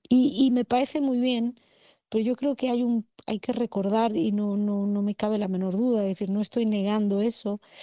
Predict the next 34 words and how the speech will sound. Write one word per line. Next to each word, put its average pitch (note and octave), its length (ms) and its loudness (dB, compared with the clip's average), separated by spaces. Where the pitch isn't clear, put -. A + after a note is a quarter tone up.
pero A3 180 0
creo C4 200 0
que C#4+ 80 -2
hay C#4 80 0
que B3 100 -4
hacerlo A#3+ 300 -2
con G3 160 -6
cierto F3+ 340 -4
rigor. E3+ 400 -2
Durante A3 340 2
muchos C#4+ 440 2
años A#3+ 360 0
se A3 140 -6
ha G#3 60 -4
permitido A3 800 0
que - 120 -2
el F#3 80 0
recuerdo A#3 400 2
del A3+ 140 2
Holocausto G#3+ 600 -2
sea G#3+ 200 -2
así, A#3 200 0
los G3+ 160 0
judíos A3 480 0
y G3+ 80 0
otras F#3+ 260 -4
víctimas. F3 640 -6
Y B3 140 6
no, C4 220 6
el G#3 120 4
Holocausto A#3+ 560 2
es C4 80 0
los C#4+ 120 2
judíos. A#3 680 -2